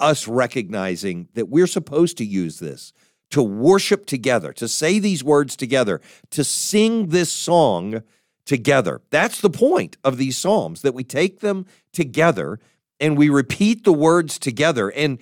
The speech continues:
even though they didn't use the same kind of Western music that we use to sing songs, a psalm is a song, and we are singing them to God together. This is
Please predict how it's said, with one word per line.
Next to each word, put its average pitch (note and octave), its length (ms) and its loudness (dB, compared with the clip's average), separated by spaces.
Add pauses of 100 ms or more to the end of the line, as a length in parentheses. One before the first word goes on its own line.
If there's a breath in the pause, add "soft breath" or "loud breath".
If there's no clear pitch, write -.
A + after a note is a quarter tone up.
(260 soft breath)
even C4+ 340 -2
though F3+ 420 6 (100)
they D3+ 140 -4
didn't F#3 220 -6
use C#3+ 360 -2
the C3+ 100 -8
same D3 320 -4
kind D3+ 500 -4
of A2+ 120 -2
Western A2 680 -4
music A2 460 -2
that G#2 220 -10
we G#2 120 -6
use A2+ 580 0
to G2+ 120 -12
sing B2 300 -6
songs, C3+ 540 -2 (880)
a C3 60 2
psalm G3 580 2 (120)
is D#3+ 200 0
a G#3 80 2
song, E3+ 800 -2
and C3+ 240 -4
we D#3+ 220 2
are F3+ 180 2
singing F3 640 -2
them C2+ 300 -12
to A#2+ 100 -6
God G#2 320 -2
together. D#3+ 500 -2
This G#2+ 220 -6
is D3 160 -10